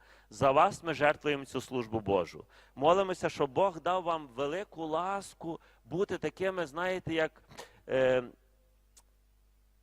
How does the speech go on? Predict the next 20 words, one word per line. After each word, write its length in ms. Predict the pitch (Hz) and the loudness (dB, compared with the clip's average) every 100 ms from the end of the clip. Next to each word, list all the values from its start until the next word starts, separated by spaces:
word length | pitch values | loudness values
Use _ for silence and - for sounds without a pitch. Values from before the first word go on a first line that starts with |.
| _ _ _ _ _ | _ _ _ _ _
таким 360 | 147 - 180 160 | -2 2 2 2
єлеєм 680 | 147 147 175 214 208 196 | 4 4 4 4 2 2
на 120 | 170 156 | 4 6
рани. 440 | 131 110 107 92 - _ _ _ _ _ _ _ | 6 4 0 -10 -14 _ _ _ _ _ _ _
Щоб 280 | - 170 151 | -8 -4 -2
люди, 480 | 165 180 226 226 180 | 0 2 2 4 4
які 240 | 170 - | 4 2
до 100 | 170 | -4
вас 240 | 170 185 - | -2 -2 -2
приходять, 600 | 151 160 160 160 170 170 - - - | -4 -2 0 0 0 -6 -12 -20 -6
ну, 80 | 160 | -2
ви 80 | |
ж 80 | 165 | 0
розумієте, 580 | 175 156 180 180 151 135 | 0 0 0 0 0 0
люди 220 | 165 180 | 0 0
до 80 | 170 | 4
вас 220 | 185 180 | 4 2
не 80 | 180 | -2
приходять 460 | 170 170 214 175 147 | -4 -2 -2 -2 -2
сказати: 360 | 156 151 139 | -2 -2 -4